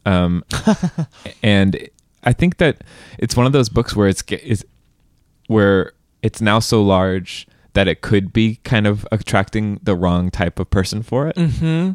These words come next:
Speaker 1: Where it's like, uh, you know, it's like bestseller syndrome. Uh,
Speaker 2: Yeah.
Speaker 1: it, you know, it's,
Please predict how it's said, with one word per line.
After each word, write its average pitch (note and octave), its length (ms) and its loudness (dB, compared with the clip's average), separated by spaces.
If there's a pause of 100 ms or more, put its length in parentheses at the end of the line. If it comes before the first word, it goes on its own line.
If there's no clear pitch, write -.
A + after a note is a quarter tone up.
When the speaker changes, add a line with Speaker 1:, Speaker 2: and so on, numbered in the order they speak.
Speaker 1:
Where G#2 120 2
it's - 200 -2
like, F#2+ 260 -2
uh, E2+ 360 -2 (600)
you A2 120 2
know, G#2+ 120 4
it's F#2+ 140 0
like G2 140 0
bestseller G2+ 480 2
syndrome. D#2+ 500 -4 (120)
Uh, E2 220 -2 (320)
Speaker 2:
Yeah. E3 440 0 (160)
Speaker 1:
it, B2+ 180 4
you A2+ 120 4
know, G#2 120 4
it's, - 400 -2